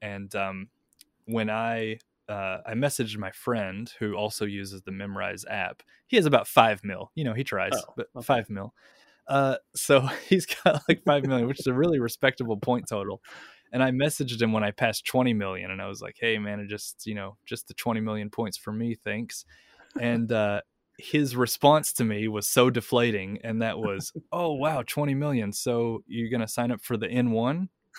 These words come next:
Speaker 1: <laughs> And I was like, "Well, you know, I failed the N three on about twenty mil, so maybe the N one is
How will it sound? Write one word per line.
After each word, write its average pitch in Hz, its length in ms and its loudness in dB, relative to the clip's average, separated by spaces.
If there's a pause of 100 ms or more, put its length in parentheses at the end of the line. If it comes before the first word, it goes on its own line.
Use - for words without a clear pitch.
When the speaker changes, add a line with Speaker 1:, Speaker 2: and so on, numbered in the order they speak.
(100)
Speaker 1:
<laughs> - 600 4
And 165 200 2 (680)
I 165 120 8
was - 200 -2
like, 143 220 6
"Well, 208 460 12 (480)
you 202 80 4
know, 170 120 10
I 139 80 10
failed 190 560 4
the 156 180 4
N 147 180 2
three 135 840 0
on 110 320 -4
about 104 260 -2
twenty 110 360 -4
mil, 104 300 -4
so - 180 -6
maybe 117 180 -2
the 107 140 -2
N 101 160 -2
one 101 180 -6
is 98 240 -10